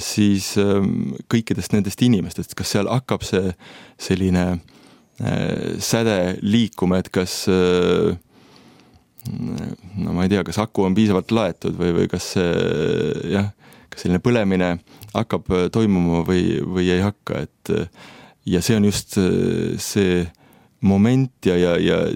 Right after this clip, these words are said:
tihtipeale ma olen mõelnud, äh, enne kontserti, kuivõrd, äh,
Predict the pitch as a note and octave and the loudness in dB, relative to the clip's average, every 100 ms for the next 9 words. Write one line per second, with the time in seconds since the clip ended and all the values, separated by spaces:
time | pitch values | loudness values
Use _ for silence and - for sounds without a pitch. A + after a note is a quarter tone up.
0 | E2 A#2 - G2 G#2 F2 F2 F2 G2 A#2+ | -2 -2 2 2 2 2 2 2 4 4
1 | G#2+ F2+ E2 - E2+ E2 - - - - | 2 2 0 0 0 0 -4 -18 -20 -20
2 | - G2+ G#2+ F#2 A#2 A#2 - D#2 - - | -4 0 2 2 0 0 -2 -4 -4 -2
3 | E2 D#2 - A2+ F#2+ F2+ D#2+ - F2 E2+ | -2 -2 -2 0 2 0 -2 -2 0 0